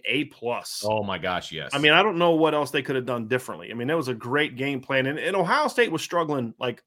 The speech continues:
Speaker 1: almost immediately. Like, even the two plays, the two, the touchdown they had early, that was h-, helped by a, just a silly pass interference penalty,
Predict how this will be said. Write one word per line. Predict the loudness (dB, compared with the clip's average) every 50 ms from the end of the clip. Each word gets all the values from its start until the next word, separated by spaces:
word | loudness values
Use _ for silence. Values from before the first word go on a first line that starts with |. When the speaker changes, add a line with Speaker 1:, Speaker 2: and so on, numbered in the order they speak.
| _ _ 0
Speaker 1:
almost | 0 2 2 2 0 -2
immediately. | -2 -2 -2 -2 -2 0 -2 -2
Like, | -4 -6 _ _ _ _ _
even | -4 -4 0 2 2
the | 2 0
two | 0 -2 -4 -4
plays, | -2 0 0 2 2 2 0 -2
the | -2 -4 -4
two, | -4 -4 -4 -4
the | -2 -4
touchdown | -4 -2 -2 -2 -2 -2 -4 -4 -2 -2 -4 -4 -2
they | -2 0
had | 2 2 0 2
early, | 2 0 0 0 0 -2 -4 -6 _ _ _ _ _ _ _ _
that | -2 0 2
was | 2 2 2 -2 -8 -8 -8
h-, | -8 -8 -8 -6
helped | -2 0 0 0 -2 -2 0
by | 4 4 6
a, | 6 4 2 0 -6 _ _ _ _ _ _ _ _ _ _ _ _ _ _
just | -12 -10 -6 -4
a | -2
silly | -2 0 2 4 4 4 4 2
pass | 2 4 4 4 4 2 -4
interference | -8 -6 -4 -4 -4 -4 -4 -6
penalty, | -8 -10 -10 -10 -10 -12 -12 -14 -16